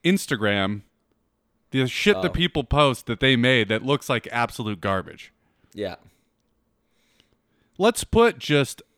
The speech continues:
Speaker 1: raw chicken into a bunch of curry sauce and then just heat that up. And one's from a can, one came, <laughs> I, but I had to cut up the chicken breast though.
Speaker 2: No, but
Speaker 1: So
Speaker 2: if
Speaker 1: I'm
Speaker 2: you
Speaker 1: a
Speaker 2: put that
Speaker 1: fucking
Speaker 2: on rice,
Speaker 1: chef,
Speaker 2: if you
Speaker 1: dude.
Speaker 2: put that on rice and, and, uh,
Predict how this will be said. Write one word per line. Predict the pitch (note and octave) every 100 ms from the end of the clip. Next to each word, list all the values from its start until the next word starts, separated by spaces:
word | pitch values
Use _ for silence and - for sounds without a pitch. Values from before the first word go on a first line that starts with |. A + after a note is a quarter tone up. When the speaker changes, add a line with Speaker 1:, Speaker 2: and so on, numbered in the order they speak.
| _
Speaker 1:
raw | - A#2 E3+ B3+
chicken | A#3 - A#3+ - A2 B2+ G#3 A3 -
into | D3 D#3+ E3+
a | C#3
bunch | A#2 C3+ F#3+ -
of | B2+
curry | - G#3+ C4+ A3+
sauce | C3 A2+ F#2 G2+ F3 - -
and | E3+ F3+
then | F#3+ G3+
just | F3+ F3+
heat | C#3+ G3
that | F3+ G3+
up. | G3+ A#3 G3+
And | D3 A#2+ A#2+ _ _ _ _ _
one's | - D#3 G#3
from | A#3+
a | G#3+
can, | - C3+ C#3 F3 G#3 - _
one | B2+ F#3+
came, | G3 F3+ D#3 - F#3+
<laughs> | - - -
I, | C#3+ F3 D#3
but | C3+
I |
had | D3
to | -
cut | - C3
up | C3+
the | G#2+
chicken | D3 D3+ G2+
breast | F#2 -
though. | - - - _ _ _ _ _ -
Speaker 2:
No, | B2+
but | G#2
Speaker 1:
So | F#2+
Speaker 2:
if |
Speaker 1:
I'm | D#3
Speaker 2:
you |
Speaker 1:
a | D#3
Speaker 2:
put | B2+
that | D#3
Speaker 1:
fucking | A2 G#2
Speaker 2:
on |
rice, | G#2 C3+
Speaker 1:
chef, | D3+
Speaker 2:
if | C3
you | D3+
Speaker 1:
dude. | F3+
Speaker 2:
put | F#3
that | F#3+ F3
on | E3
rice | D3+ D3 F#3 -
and, | D3
and, | C3 C#3 C#3 C#3
uh, | C3 B2